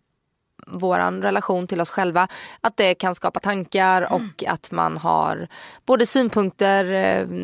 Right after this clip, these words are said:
Speaker 1: tips och,
Speaker 2: Mm.
Speaker 1: eh, eh, ja, men allmän feedback på det.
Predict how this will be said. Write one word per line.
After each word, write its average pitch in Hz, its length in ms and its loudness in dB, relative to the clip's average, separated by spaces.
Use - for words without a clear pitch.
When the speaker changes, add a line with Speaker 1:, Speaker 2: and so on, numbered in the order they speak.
Speaker 1:
tips - 680 -2
och, 190 200 2
Speaker 2:
Mm. 202 260 -2
Speaker 1:
eh, 185 80 -4
eh, - 320 -6
ja, - 100 -2
men 294 140 -2
allmän 185 420 0
feedback 160 460 -2
på 151 180 -2
det. - 140 -2